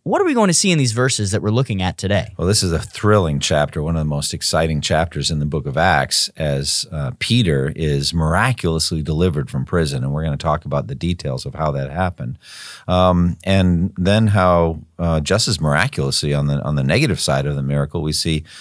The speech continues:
Speaker 2: uh, the wicked King Herod struck down immediately. Um, it does raise questions of providence. Um, the questions are, if God can do this, why doesn't he do it?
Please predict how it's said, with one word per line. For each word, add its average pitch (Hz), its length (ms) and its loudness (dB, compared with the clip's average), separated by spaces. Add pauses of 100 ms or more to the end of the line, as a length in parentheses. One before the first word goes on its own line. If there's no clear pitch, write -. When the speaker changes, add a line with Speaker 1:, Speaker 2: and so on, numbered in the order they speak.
(160)
Speaker 2:
uh, 80 160 2
the 78 120 2
wicked 85 320 0
King 85 180 4
Herod 95 340 2
struck 85 280 0
down 95 200 2
immediately. 98 680 0
Um, 80 360 0 (320)
it 107 220 0
does 151 300 2
raise 143 320 4
questions 139 500 0
of 113 80 0
providence. 131 680 0 (540)
Um, 101 580 4
the 104 80 -2
questions 123 500 2
are, 117 200 6
if 92 180 0
God 135 340 4
can 107 220 4
do 131 240 4
this, 85 480 2 (540)
why 101 260 4
doesn't 123 480 4
he 76 100 -4
do 58 260 -4
it? - 200 -12